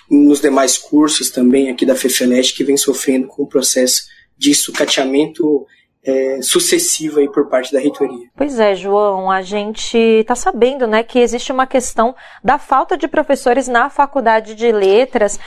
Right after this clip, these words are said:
Speaker 2: e tem até departamentos que podem não oferecer vagas no ano que vem justamente por falta de recurso. Eu queria que você falasse, na verdade não por falta de recurso, desculpa, por falta de docentes. Eu queria que você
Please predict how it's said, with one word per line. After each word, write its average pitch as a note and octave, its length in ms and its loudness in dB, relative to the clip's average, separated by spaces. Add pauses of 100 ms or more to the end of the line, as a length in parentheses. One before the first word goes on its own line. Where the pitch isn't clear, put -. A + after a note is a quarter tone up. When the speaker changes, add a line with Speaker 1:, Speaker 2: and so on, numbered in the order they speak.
(160)
Speaker 2:
e A#3+ 80 2
tem C4 160 0
até C4 180 2
departamentos D4 640 0
que C4+ 80 0
podem C#4 420 -2
não C4+ 180 2
oferecer D4 520 0
vagas C#4 480 0
no C#4+ 80 -6
ano C4+ 200 -2
que C4+ 160 -2
vem A3+ 220 -2
justamente B3+ 560 -4 (260)
por D4 140 0
falta B3+ 400 0
de C4 100 -6
recurso. C4+ 460 0
Eu B3 60 -2
queria B3+ 160 2
que B3 100 -12
você C#4 340 2
falasse, C#4 600 0
na A#3 80 0
verdade A3+ 300 0
não A3+ 100 -4
por A#3 140 -2
falta A3+ 240 -2
de A3+ 100 -4
recurso, A3 400 0
desculpa, G3 500 -2 (220)
por A3 80 2
falta A3+ 260 -2
de A3+ 120 -2
docentes. G3+ 680 -2
Eu G3+ 80 0
queria A3 200 0
que G#3+ 100 -14
você A3 400 -2